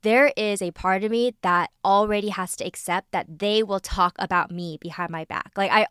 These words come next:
automatically assume they're the kind of person to do that. And truthfully, I think there's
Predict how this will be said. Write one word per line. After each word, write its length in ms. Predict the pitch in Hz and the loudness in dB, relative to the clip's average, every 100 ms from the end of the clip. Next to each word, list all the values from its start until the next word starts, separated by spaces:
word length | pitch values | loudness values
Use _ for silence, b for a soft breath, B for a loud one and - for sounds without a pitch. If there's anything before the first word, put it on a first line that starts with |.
| - | 2
automatically 760 | 208 214 233 196 196 - 214 | 2 4 4 2 2 -2 -8
assume 540 | 185 - - 170 185 190 | -6 -8 -8 -8 -8 -4
they're 200 | 185 185 | -4 -4
the 100 | 202 | -6
kind 240 | 180 170 | -8 -10
of 60 | 170 | -10
person 380 | 156 160 175 | -12 -12 -12
to 140 | 165 170 | -10 -12
do 180 | 160 160 | -10 -8
that. 220 | - - B B B | -8 -8 B B B
And 180 | 220 | -2
truthfully, 760 | - 269 294 277 311 311 311 311 - | -2 -2 -2 -2 -2 -2 -2 -2 0
I 120 | 220 | 0
think 180 | 226 240 | 0 -4
there's 200 | 285 254 | -6 -8